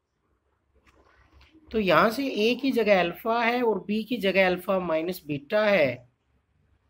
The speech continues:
तो cos square alpha minus sin square alpha minus beta का होगा cos, दोनों का सम, और into में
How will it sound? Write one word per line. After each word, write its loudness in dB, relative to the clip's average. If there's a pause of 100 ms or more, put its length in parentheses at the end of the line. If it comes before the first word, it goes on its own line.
तो -8 (180)
cos -2
square -2
alpha 0
minus -2
sin 0
square -4 (600)
alpha 0
minus 0
beta -4
का 0
होगा 2 (180)
cos, -4 (840)
दोनों 0
का 2
सम, -2 (2000)
और -2
into -4
में -2